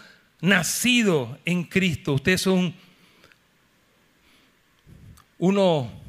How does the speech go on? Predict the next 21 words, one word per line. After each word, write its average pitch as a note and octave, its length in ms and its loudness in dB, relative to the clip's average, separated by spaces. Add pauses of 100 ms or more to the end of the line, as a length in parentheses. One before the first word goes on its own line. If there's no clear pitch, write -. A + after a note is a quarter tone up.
(120)
uno F#3+ 220 0
que F3+ 80 -2
está, F#3+ 480 -2
tal D#3 160 0
vez, - 760 -8 (120)
podemos D#3+ 320 -2
decir D3 320 -4
que D3+ 100 -4
somos E3+ 320 -2
de D#3 80 0
los C#3 180 0
llamados D#3 440 -2
a D3+ 80 -2
ser D3+ 200 -4
parte D#3+ 300 -4
de D3 140 -2
este D#3 240 -4
listado D#3+ 480 -6
que C#3 180 -6
leemos C#3+ 400 -6
aquí. D3+ 420 -6